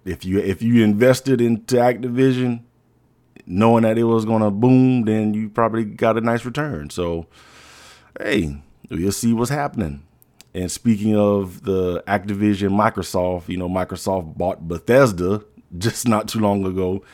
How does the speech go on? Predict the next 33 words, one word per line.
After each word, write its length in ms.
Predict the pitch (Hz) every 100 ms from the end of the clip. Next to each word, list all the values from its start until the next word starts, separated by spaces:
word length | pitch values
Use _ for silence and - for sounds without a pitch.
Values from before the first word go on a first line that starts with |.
| - - _
and 240 | 92 90
they're 140 | 101 104
having 320 | 104 98 98
a 100 | 95
big 260 | 90 98 95
showcase 600 | - 101 95 113 95 87
sometime 440 | 95 92 98 92
in 120 | 90
June 420 | 80 98 101 92 87
to 120 | 82
show 320 | - 92 90
off 200 | 87 80
what's 300 | 87 92 -
coming 680 | - - 92 87 78 78 73
and 300 | 71 69 - _ _ -
all 160 | - 82
that 240 | 87 80
good 180 | 71 82
stuff, 400 | - - 80 80
and 140 | 76 78
I 100 | 78
guess 180 | 82
probably 280 | - 90 82
some 160 | - 85
of 80 | 78
the 80 |
changes 500 | 78 - 107 95 80 73
that 140 | 78
have 120 | 78
happened 420 | 85 87 - 78
since 400 | - 95 82 -
the, 280 | - 80 80
uh, 240 | 78 76